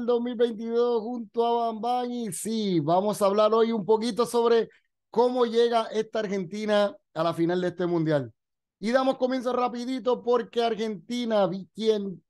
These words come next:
fue seleccionada para estar en el grupo C, un grupo donde se encontraba Saudi Arabia, donde se encontraba Polonia y se encontraba México. Un grupo donde era sumamente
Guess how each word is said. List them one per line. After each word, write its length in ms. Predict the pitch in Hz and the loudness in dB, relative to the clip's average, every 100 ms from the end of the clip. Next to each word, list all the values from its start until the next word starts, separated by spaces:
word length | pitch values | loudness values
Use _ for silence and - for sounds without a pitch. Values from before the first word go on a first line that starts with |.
| _ | _
fue 200 | - 233 | 2 2
seleccionada 680 | 233 240 226 - 190 208 185 | 4 2 2 2 2 2 2
para 140 | 180 | 2
estar 240 | 175 202 196 | 0 0 0
en 100 | 202 | 0
el 220 | 185 160 | -2 -2
grupo 520 | 160 208 226 208 180 | -2 -2 -2 -2 -2
C, 440 | 156 - 208 175 - _ _ _ _ _ | -2 -2 0 0 -4 _ _ _ _ _
un 220 | - 254 | -2 0
grupo 380 | 247 262 220 247 | 2 0 2 2
donde 300 | 185 208 202 | 2 0 0
se 140 | - 202 | -2 -4
encontraba 680 | 175 190 170 220 233 233 - | -2 -4 -2 2 2 2 -4
Saudi 480 | _ - - 208 226 | _ -10 0 2 4
Arabia, 520 | 214 202 185 151 120 - _ _ _ | 4 4 4 0 -6 -16 _ _ _
donde 380 | 131 190 208 202 | -4 -4 -2 -4
se 100 | - | -4
encontraba 800 | 202 202 175 202 240 247 240 - - | -4 -2 -2 0 2 4 2 -2 -2
Polonia 600 | 202 220 262 262 254 285 _ | 0 2 0 -2 -6 -8 _
y 320 | 240 254 240 | -6 -4 -4
se 200 | - 220 | -2 0
encontraba 600 | 202 196 170 196 214 196 | 0 -2 0 2 4 2
México. 640 | 165 185 170 160 - 117 - _ _ _ _ _ _ _ _ _ _ | 2 2 2 -2 -6 -20 -20 _ _ _ _ _ _ _ _ _ _
Un 180 | 190 254 | -2 2
grupo 300 | 277 254 254 | 2 4 4
donde 260 | 233 208 | 2 2
era 180 | 220 247 | 2 2
sumamente 1120 | - - 240 247 240 240 233 233 226 226 214 | 0 -4 -6 -2 -2 -2 -2 2 4 6 4